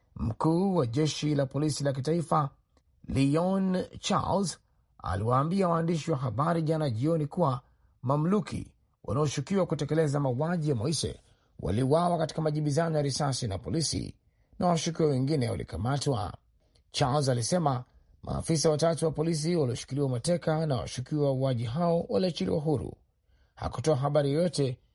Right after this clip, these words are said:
juu ya operesheni hiyo. Rais wa Marekani Joe Biden anatarajiwa kuzungumza hii leo Alhamisi juu ya kuondolewa kwa wanajeshi wa Marekani nchini Afghanistan,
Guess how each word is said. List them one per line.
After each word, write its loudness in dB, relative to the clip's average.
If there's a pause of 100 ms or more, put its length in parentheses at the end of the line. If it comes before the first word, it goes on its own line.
(180)
juu 0 (180)
ya 4
operesheni -2
hiyo. -4 (500)
Rais 2
wa 0
Marekani 0
Joe 2
Biden 0 (320)
anatarajiwa 0
kuzungumza 0
hii -4
leo 0
Alhamisi -4 (360)
juu 2
ya 2
kuondolewa 0
kwa -2
wanajeshi -2
wa -2
Marekani -2
nchini -2
Afghanistan, -2